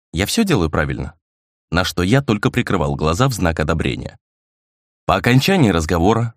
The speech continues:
после того, как была на бумаге написана сумма, которую покупатель выплатит, если весь товар будет принят, Бочкарев вызвал какого-то суетливого,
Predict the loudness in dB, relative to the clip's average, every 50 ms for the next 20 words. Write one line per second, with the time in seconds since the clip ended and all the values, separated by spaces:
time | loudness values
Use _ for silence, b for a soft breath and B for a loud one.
0 | _ _ -2 -2 0 0 0 0 0 2 2 2 2 2 0 -2 -2 0 2 2
1 | 4 4 4 2 2 4 4 4 4 4 2 2 0 0 0 0 -2 0 0 2
2 | 2 2 2 0 0 0 0 0 -2 -4 -4 -4 -2 0 0 2 2 2 2 0
3 | -2 -2 0 0 2 0 0 0 0 0 2 4 2 2 2 0 -2 -4 -4 -6
4 | -2 0 0 0 2 2 2 2 2 2 0 -2 -2 0 0 -2 -2 -2 -2 -2
5 | -2 -4 -4 -2 0 2 2 2 2 0 -6 _ _ _ _ _ _ -2 0 0
6 | 0 2 2 2 2 2 0 2 4 4 6 6 6 4 2 2 2 0 0 2
7 | 2 4 4 2 2 0 2 4 6 6 6 4 2 0 0 0 0 0 -2 -4
8 | -6